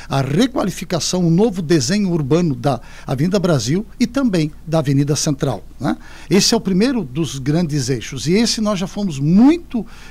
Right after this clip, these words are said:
é, muito felizes quando nós tivemos o apoio,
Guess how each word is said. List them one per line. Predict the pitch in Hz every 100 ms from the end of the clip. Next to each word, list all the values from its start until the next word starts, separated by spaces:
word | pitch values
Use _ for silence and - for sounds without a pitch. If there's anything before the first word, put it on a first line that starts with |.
| -
é, | 160 160 156 151 131 -
muito | 185 -
felizes | - 208 147 196 247 170 -
quando | 226 220
nós | 214
tivemos | - 175 196 165
o | 226
apoio, | 240 208 202 233